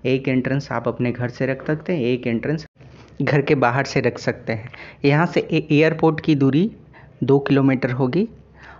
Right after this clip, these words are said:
और इस प्रॉपर्टी का प्राइस का बात करें तो अस्सी लाख रुपए है,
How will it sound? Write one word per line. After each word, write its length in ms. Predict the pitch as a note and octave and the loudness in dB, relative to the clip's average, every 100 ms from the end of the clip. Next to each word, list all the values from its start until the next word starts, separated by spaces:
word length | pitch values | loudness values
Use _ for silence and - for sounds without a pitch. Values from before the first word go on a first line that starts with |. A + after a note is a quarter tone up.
| - | -6
और 140 | B2+ C3 | -2 -2
इस 120 | D3+ | -2
प्रॉपर्टी 480 | - C#3+ D3+ F3+ E3 | -2 0 2 2 2
का 80 | D#3 | 0
प्राइस 360 | C#3 C3+ D3+ | 0 -2 -2
का 100 | D3+ | -2
बात 260 | C3+ C3 - | 0 -2 -2
करें 340 | C3+ F3 - | -2 -2 -4
तो 440 | C3+ B2+ A#2 - - - | -2 0 0 -4 -12 -12
अस्सी 260 | C#3+ - E3+ | -10 0 2
लाख 280 | D3 D3+ D3 | 2 0 -2
रुपए 200 | C3+ C3+ | 0 0
है, 240 | C3+ | 0